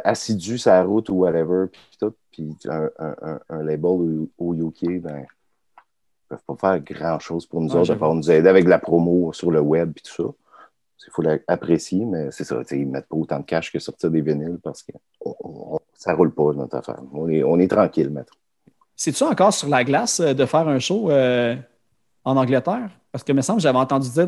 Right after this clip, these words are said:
Speaker 2: ben, puis là, j'ai, j'ai pas vu les dates au moment que tu faisais les entrevues,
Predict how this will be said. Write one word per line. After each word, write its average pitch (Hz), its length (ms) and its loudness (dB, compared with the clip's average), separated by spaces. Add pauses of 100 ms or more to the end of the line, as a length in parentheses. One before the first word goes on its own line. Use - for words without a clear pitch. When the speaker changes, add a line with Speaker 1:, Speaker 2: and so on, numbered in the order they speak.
Speaker 2:
ben, 147 140 0
puis 147 120 -2
là, 208 40 10
j'ai, 170 160 6
j'ai 156 140 2
pas 175 100 6
vu 190 140 2
les 208 120 4
dates 165 300 2
au 160 60 -2
moment 139 260 0
que 151 60 -10
tu - 80 -10
faisais 135 180 -4
les 139 160 -2
entrevues, 135 500 -4